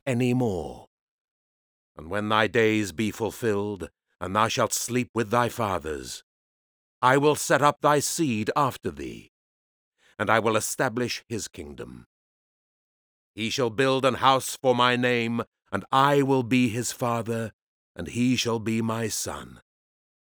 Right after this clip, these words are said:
If he commit iniquity, I will chasten him with the rod of men and with the stripes of the children of men. But my mercy shall not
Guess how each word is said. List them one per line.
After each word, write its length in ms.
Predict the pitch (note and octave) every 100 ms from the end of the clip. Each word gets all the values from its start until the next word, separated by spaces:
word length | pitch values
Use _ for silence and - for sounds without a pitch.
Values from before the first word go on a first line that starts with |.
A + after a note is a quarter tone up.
| _ _ _ _ _ _ -
If 180 | G2+ -
he 160 | D3+
commit 380 | - D3 C#3+ -
iniquity, 800 | - C#3+ C#3 - A2+ - C#2 B1 _ _ _ _
I 100 | G2
will 160 | F2+ G2+
chasten 500 | - C#3+ C3 A2 D2+
him 320 | D#2+ C2 C2 _ _
with 140 | G2+ F2
the 80 | A#2
rod 280 | C3 C3+
of 140 | C3 G#2+
men 460 | C3 B2+ B2 B2 - _ -
and 140 | A#2
with 100 | A2
the 80 | A#2
stripes 600 | - - D#3 C3 - -
of 120 | B2+
the 80 | A2+
children 540 | - - B2+ F#2+ D#2+
of 120 | C#2+ D#2
men. 400 | B1+ B1 A#1 A1+ _ _ _ _ _ _ _ _ _ _ _
But 140 | F2+
my 240 | G#2 A#2 A#2+
mercy 640 | B2 B2 G2 - D#2+ C#2
shall 260 | - G#2 F#2
not 240 | G#2 A2+